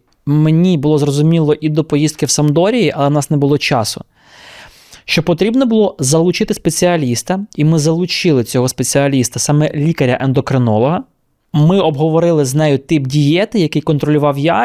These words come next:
і формував, е, залежачи від,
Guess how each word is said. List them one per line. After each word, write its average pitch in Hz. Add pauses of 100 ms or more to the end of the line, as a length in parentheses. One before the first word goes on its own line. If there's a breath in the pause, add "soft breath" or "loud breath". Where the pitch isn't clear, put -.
і -
формував, 156
е, 135
залежачи 143
від, 139